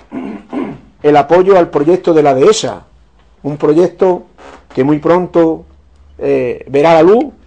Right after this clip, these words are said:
y que muy pronto, a través de la ley de la dehesa, será un referente, eh, social y económico en nuestra tierra, pero a la vez, lógicamente, había que aportar un dinero. Todos queríamos vehículos y autobús.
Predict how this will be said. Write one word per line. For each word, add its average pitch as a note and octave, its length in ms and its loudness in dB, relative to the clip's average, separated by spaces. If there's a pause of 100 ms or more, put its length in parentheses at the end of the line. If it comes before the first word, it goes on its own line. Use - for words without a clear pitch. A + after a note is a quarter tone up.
(120)
y C#3 80 -6
que C3 120 -4
muy D3 180 0
pronto, D#3 460 0
a D#3 80 2
través C#3 340 0
de C#3 80 0
la C3 100 0
ley D3 180 0
de C3+ 120 -2
la C3 120 -2
dehesa, D3 520 -4 (180)
será C3 240 -2
un D3+ 140 0
referente, D3 800 0 (260)
eh, B2 420 -2
social D#3+ 480 0
y D3 100 2
económico D3+ 480 -2
en C#3+ 60 -6
nuestra C3 240 -6
tierra, F#3 400 -2 (380)
pero B2 180 0
a A#2+ 40 -2
la A#2 100 -2
vez, D3+ 320 -2 (280)
lógicamente, C#3 640 -4
había C3 240 -4
que B2+ 60 -6
aportar A2+ 560 -6 (460)
un C3+ 140 -4
dinero. B2+ 360 -6 (1080)
Todos F#3+ 200 2
queríamos G3 460 2
vehículos F3 480 2
y D#3+ 40 2
autobús. D3+ 520 0